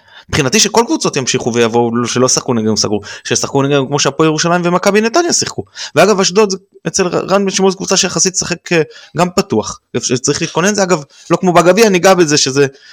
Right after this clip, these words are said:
חדר הקבוצה שיותר מ-, מתגוננת. אני לא, לא חושש מזה. אז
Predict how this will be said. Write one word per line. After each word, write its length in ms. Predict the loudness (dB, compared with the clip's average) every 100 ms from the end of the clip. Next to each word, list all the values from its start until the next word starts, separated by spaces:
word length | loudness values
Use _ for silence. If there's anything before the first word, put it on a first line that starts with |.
| -6
חדר 180 | 0 2
הקבוצה 300 | 2 -2 0
שיותר 260 | -2 -2 -2
מ-, 320 | 0 0 -2 -6 _ _ -4
מתגוננת. 440 | -2 0 -2 -2 -8 -16 -20 -18 -20 -18 -20 -20 _ _ -14 -8 -2
אני 220 | 2 4
לא, 180 | 4 2
לא 40 | 0
חושש 460 | 0 0 0 -2
מזה. 180 | -4 -6 -6
אז 140 | -2